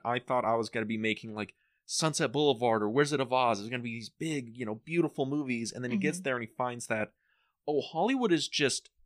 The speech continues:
Speaker 1: abusive and dark and cruel. I feel it's, his thing is, he views a wor-, the world in a particular way, and his movies are him processing these things, and that's kind of why Jeffrey Beaumont in the movie,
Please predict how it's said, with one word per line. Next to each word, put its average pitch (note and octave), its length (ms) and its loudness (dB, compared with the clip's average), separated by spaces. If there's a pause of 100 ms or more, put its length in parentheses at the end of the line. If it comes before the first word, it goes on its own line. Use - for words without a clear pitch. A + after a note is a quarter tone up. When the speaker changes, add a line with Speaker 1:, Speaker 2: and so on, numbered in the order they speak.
(420)
Speaker 1:
abusive D3+ 880 -2 (120)
and G#2+ 280 -4 (140)
dark C3 520 2
and A2 240 -4
cruel. A#2+ 580 0
I B2+ 140 0
feel G3 340 0
it's, - 400 -4 (140)
his E3 420 -2
thing C#3+ 320 -6
is, A#2+ 320 -6 (420)
he F3 240 -6
views F3+ 280 -2
a F#3 60 8
wor-, E3 260 -2
the D3+ 100 0
world E3+ 220 2
in E3 40 -2
a - 20 -2
particular E3+ 400 -6
way, E3+ 180 -4
and D3 100 -4
his B2 120 -4
movies C#3 500 0
are C3+ 140 0
him B2 340 -4 (120)
processing C#3 640 -2
these E3 200 -6
things, F3+ 380 -6
and C3 100 -8
that's B2+ 160 -6
kind D3 320 -6
of C#3 120 -4
why C#3 240 0
Jeffrey B2 400 0
Beaumont B2+ 760 0
in A#2+ 160 -2
the A2 80 -4
movie, A2 540 -4